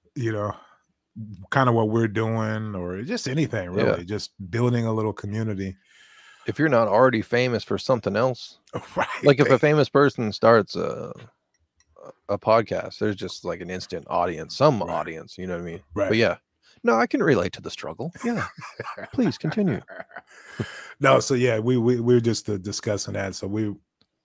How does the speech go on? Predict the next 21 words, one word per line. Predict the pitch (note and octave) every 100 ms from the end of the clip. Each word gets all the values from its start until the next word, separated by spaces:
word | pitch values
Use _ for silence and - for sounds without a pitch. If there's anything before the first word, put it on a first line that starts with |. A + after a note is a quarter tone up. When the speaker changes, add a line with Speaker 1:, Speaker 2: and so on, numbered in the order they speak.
| _ _ _ _ _ _ _ _
Speaker 1:
that's | G#2+ G#2 - - - - - - -
kinda | C3 A#2+
what | A2 G#2
we're | G2+ -
focused | G#2 F#2+ -
on | G2
this | F#2+ F#2 -
week, | F2+ - _ -
'cause | F#2+ E2+
we're | F#2+
gonna, | F#2+ F#2 F2 -
we'll | G2+
probably | - A2 G2+
record | F#2+ - G2+ F#2+
another | F2+ F#2+ F#2 F2+ F2 - -
podcast | G2 F#2 - F2+ E2+
on | F2
Sunday, | - G2 F2+ E2+ E2
God | F2 E2
willing. | E2+ F2 F2 -
So, | - F2 E2